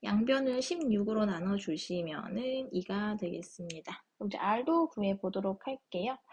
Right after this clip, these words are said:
R은 어디다 대입할까? 뭐 여기다 대입하시든 여기다 대입하시든 관계없겠죠?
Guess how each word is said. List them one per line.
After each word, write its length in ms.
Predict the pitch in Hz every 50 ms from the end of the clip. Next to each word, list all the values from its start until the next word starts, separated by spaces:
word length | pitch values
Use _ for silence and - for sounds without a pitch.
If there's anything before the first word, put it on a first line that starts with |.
| - - - - - - -
R은 340 | - 214 240 285 320 330 311
어디다 320 | 240 226 - 285 285 269
대입할까? 800 | 262 240 220 214 - - 190 190 - _ - 285 302 311 320 320
뭐 300 | 302 233 196 190 202 196 -
여기다 440 | - 254 262 - 285 294 285 262 240
대입하시든 880 | - 208 185 185 190 190 - 208 202 - - 180 190 - 180 175 170 160
여기다 440 | 151 143 - 190 214 233 226 220 220
대입하시든 840 | - 180 175 180 - - - 208 202 - 202 196 196 196 196 196
관계없겠죠? 840 | 202 190 185 180 196 220 233 202 190 _ - 196 196 _ - 302 330